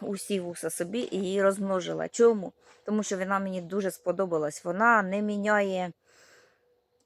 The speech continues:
е, смак ягоди, в неї дуже смачна ягода. І, е, форма ягоди в неї міняється.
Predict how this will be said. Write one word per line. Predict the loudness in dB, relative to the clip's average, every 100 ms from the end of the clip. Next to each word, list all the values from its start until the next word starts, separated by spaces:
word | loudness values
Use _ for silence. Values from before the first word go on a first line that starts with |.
| _ _ _ -20 _ _
е, | 0 0 -2
смак | -4 -2 0 0 -4 -12 -12 -18 -14
ягоди, | -10 4 6 6 -2 -4
в | -4
неї | 0 0
дуже | -2 0 2 4 0
смачна | -4 -8 -8 -8
ягода. | -4 0 0 -2 -6 -8 _ -20 -20 -20 _
І, | -6 -2 2 2
е, | 2 0 -6 -6 -8 -14 -12
форма | 4 6 8 4
ягоди | 6 4 4 2 0
в |
неї | 2 0 0
міняється. | -2 0 2 2 -2 -8 -8 -8